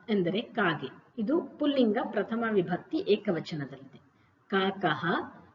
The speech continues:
ಆಹ್ವಯತೆ, ಆಹ್ವಯತೆ ಅಂದ್ರೆ ಆಹ್ವಾನಿಸುತ್ತದೆ ಅಂತ ಅರ್ಥ. ಇದೊಂದು ಕ್ರಿಯಾಪದ.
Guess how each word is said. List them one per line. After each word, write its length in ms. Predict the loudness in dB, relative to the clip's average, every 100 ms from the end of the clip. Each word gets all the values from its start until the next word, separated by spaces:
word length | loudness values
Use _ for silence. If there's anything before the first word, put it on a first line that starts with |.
| _ _ 4
ಆಹ್ವಯತೆ, 1300 | 6 6 2 2 6 8 8 4 4 4 4 -2 -16 -20 _ _ _ _ _ _ _
ಆಹ್ವಯತೆ 840 | 2 2 2 2 4 6 6 6 4
ಅಂದ್ರೆ 500 | 2 0 2 2 -2
ಆಹ್ವಾನಿಸುತ್ತದೆ 1300 | -2 2 2 2 -2 0 2 0 -2 -6 -2 0 -2
ಅಂತ 240 | -4 -6
ಅರ್ಥ. 360 | -4 -4 -6 -16 -20 _ _ -20 _ 2
ಇದೊಂದು 320 | 6 6 4
ಕ್ರಿಯಾಪದ. 580 | 4 6 4 2 0